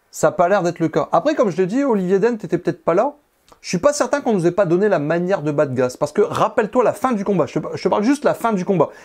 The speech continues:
Et effectivement, si c'est le cas, ça a été mal amené. Mais sur la fin, oh, il, il est vra-, c'est vraiment trop classe, par contre, d'être membre, euh, Jonathan Senpai, il est en vert et tout, je trouve ça trop stylé. Et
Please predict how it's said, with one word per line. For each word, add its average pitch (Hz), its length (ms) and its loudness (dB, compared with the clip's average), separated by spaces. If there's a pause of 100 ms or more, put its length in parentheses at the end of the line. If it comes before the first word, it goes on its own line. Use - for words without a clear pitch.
(140)
Et 156 40 4
effectivement, 208 460 2
si 247 160 0
c'est 220 140 0
le 196 40 0
cas, 254 140 2
ça 233 140 0
a - 20 2
été 170 160 0
mal 185 200 2
amené. 147 340 -2 (380)
Mais 165 100 4
sur 202 180 2
la 156 100 2
fin, 226 340 -4
oh, 240 120 4
il, 220 100 4 (140)
il 135 60 2
est 135 80 2
vra-, 123 240 -2
c'est - 140 0
vraiment 131 220 0
trop 180 140 0
classe, 427 220 0
par 359 100 -2
contre, 339 160 -2
d'être 247 140 0
membre, 247 340 2
euh, 180 80 0
Jonathan 196 240 2
Senpai, 214 300 0
il 214 80 2
est - 20 4
en 160 120 2
vert 220 180 2
et 214 80 4
tout, 254 100 -2
je 240 60 -6
trouve 165 100 -6
ça 156 100 -4
trop 208 140 2
stylé. 220 320 0 (1600)
Et 170 440 4